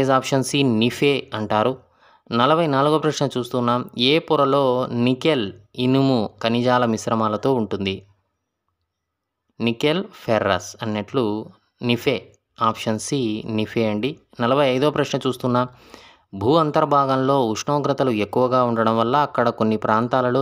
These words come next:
శిలలు ఏ విధంగా ఉంటాయి? ఆప్షన్ ఏ కరిగి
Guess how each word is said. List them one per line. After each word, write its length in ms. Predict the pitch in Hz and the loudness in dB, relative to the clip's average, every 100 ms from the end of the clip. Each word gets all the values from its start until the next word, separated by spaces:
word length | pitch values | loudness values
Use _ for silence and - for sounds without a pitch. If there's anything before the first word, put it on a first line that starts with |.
| - | -2
శిలలు 360 | - 131 156 156 120 | -2 0 2 2 2
ఏ 40 | 120 | 2
విధంగా 280 | 120 113 113 107 | 0 0 0 0
ఉంటాయి? 240 | 98 95 - _ _ _ _ _ _ _ _ _ _ _ _ _ 113 | -4 -8 -10 _ _ _ _ _ _ _ _ _ _ _ _ _ -2
ఆప్షన్ 260 | 107 120 113 127 | -2 0 0 0
ఏ 20 | 131 | 0
కరిగి 280 | 117 123 131 | 0 0 0